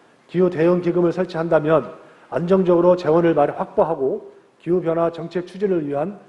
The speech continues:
장기적 운영의 한계도 극복할 수 있을 것입니다. 따라서, 어, 기후 대응 기금 설치를 위한 조례 제정과 기금 설치에 충남도가 적극적인 관심을 갖고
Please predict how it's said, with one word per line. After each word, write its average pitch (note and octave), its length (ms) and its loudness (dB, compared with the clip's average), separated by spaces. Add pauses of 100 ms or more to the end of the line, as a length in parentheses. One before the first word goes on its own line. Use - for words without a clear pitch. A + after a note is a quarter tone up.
(240)
장기적 E3+ 680 -2
운영의 E3 400 -4
한계도 F3 680 -2 (160)
극복할 E3 380 0
수 D3+ 100 -12
있을 - 160 -14
것입니다. A#2 400 -12 (340)
따라서, D#3+ 600 0 (200)
어, B2 160 -16
기후 D#3+ 200 -2
대응 D#3 220 -2
기금 D#3 260 -6
설치를 F3 340 -4
위한 D#3+ 300 0
조례 D#3+ 180 -2
제정과 D3+ 560 -4 (340)
기금 D#3+ 220 -6
설치에 D#3 720 -4 (200)
충남도가 E3 580 0
적극적인 F3+ 760 -2
관심을 D#3 360 -4
갖고 D#3 420 -2